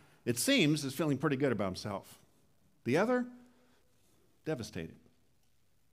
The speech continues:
overwhelmed with sadness. Here's what Jesus says about these two. This is in Luke eighteen, nine through fourteen.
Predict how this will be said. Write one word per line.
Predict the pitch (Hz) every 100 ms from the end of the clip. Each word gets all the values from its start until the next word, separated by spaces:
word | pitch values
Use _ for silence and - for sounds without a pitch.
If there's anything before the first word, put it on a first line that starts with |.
| _ -
overwhelmed | 139 143 135 123 101
with | 87
sadness. | - 85 85 80 - - - _ _ _ _ _ _ _ _ _
Here's | - 226
what | 185
Jesus | 127 147 135 123 -
says | - 147 113 107
about | 107 104
these | 107 104 -
two. | - 95 85
This | 135 156
is | 131
in | 120
Luke | 123 143
eighteen, | 131 123 - 98 107 120 - -
nine | 101 101 110
through | 117
fourteen. | 110 120 113 - 131 92